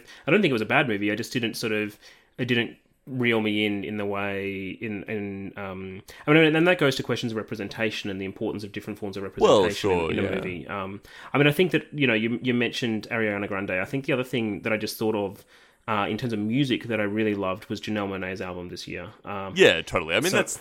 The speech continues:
Speaker 2: my favorite album of the year. It's,
Speaker 1: Yeah.
Speaker 2: it's, it's so great.
Speaker 1: I just, we were, we, actually, I think Martin and I were driving to Melbourne when it came out, and so we popped it on Spotify and just, like, listened to it, the whole album, like, a couple of times on repeat. It was just, it's just so good, and it's, that is an album that has stuck with me for the year, and that's
Speaker 2: It's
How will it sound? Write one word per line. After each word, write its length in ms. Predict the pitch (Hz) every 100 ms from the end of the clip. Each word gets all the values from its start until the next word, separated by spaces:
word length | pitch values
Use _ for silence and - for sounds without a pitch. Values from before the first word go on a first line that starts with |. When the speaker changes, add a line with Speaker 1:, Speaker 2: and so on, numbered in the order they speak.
| -
Speaker 2:
my 160 | 110
favorite 260 | 90 90 80
album 160 | 69 -
of 100 | -
the 120 | -
year. 140 | -
It's, 180 | - -
Speaker 1:
Yeah. 220 | 110 87
Speaker 2:
it's, 340 | - - - -
it's 200 | 104 -
so 200 | - -
great. 300 | - 50 90 104
Speaker 1:
I 100 | 120
just, 320 | 120 - -
we 200 | 123 123
were, 200 | 117 104 -
we, 360 | 117 117 113
actually, 240 | 104 - 131
I 20 |
think 120 | 117
Martin 240 | 110 107
and 80 | 120
I 100 | 110
were 100 | 104
driving 500 | 101 101 101 107 110
to 80 | 104
Melbourne 500 | 107 104 101 104 101
when 120 | 101
it 120 | 98 -
came 260 | - 101
out, 320 | 98 85 - -
and 160 | 104 98
so 100 | 104
we 100 | 101
popped 300 | - - -
it 80 |
on 80 | 104
Spotify 480 | 95 - 98 - 98
and 80 | 95
just, 140 | 104
like, 160 | 104 -
listened 260 | 107 110 98
to 140 | 101
it, 220 | 92 -
the 100 | 107
whole 180 | 104 101
album, 320 | 98 98 95 80
like, 100 | 104
a 60 |
couple 180 | - -
of 80 | 95
times 160 | 95
on 80 | 101
repeat. 300 | 95 - 90
It 20 |
was 100 | 101
just, 300 | 104 110 -
it's 100 | 104
just 180 | - -
so 220 | - 113
good, 300 | 104 98 98 - - -
and 100 | 104
it's, 100 | 85
that 200 | 110 110
is 80 | 104
an 80 | 104
album 300 | 95 95 95
that 120 | 92
has 120 | 101
stuck 220 | - 95
with 100 | - 95
me 120 | 95
for 140 | -
the 80 | 92
year, 220 | 92 90
and 100 | 92
that's 160 | 95
Speaker 2:
It's 80 | -